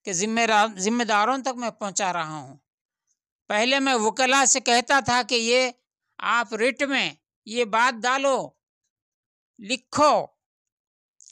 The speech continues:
कि अजान माइक में देने की, देना आज की ज़रूरत है। नमाज का वक्त किस मस्जिद में कब अजान हो रही है,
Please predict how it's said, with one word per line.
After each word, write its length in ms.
कि 80
अजान 640
माइक 320
में 160
देने 400
की, 240
देना 400
आज 380
की 140
ज़रूरत 560
है। 260
नमाज 580
का 220
वक्त 500
किस 220
मस्जिद 400
में 160
कब 220
अजान 400
हो 160
रही 280
है, 220